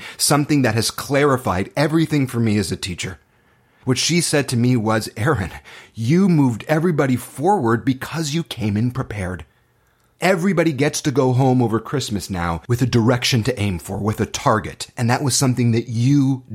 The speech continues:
did. You took everybody forward because you showed up prepared. You showed up ready to work."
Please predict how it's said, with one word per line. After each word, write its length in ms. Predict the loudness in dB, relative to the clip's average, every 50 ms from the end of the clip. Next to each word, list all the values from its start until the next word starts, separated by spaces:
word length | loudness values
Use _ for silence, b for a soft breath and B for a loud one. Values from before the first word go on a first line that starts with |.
| -6 -2
did. 360 | 0 0 0 0 -4 -10 -14 B B B B B
You 100 | -2 -2
took 300 | 0 0 -2 -4 -4 -4 -2
everybody 480 | 0 0 2 2 2 2 2 2 0 0
forward 560 | -2 -4 -4 0 0 2 2 2 0 0 0
because 260 | -2 -4 -2 -2 -2
you 80 | -2 -2
showed 320 | -2 -2 -4 -2 -2 -2
up 140 | -2 -2 -4
prepared. 500 | -4 -8 -6 -6 -6 -4 -6 -6 -8 -10 B B B
You 80 | B -4
showed 300 | -2 0 2 2 2 2
up 100 | 2 0
ready 640 | 0 0 0 0 2 2 2 2 0 0 -2 -4 -6 b b b b b b b _ _ _ -2
to 120 | -2 -2
work." 520 | 0 -2 -6 -8 -10 -12 -14 -18 -20 -20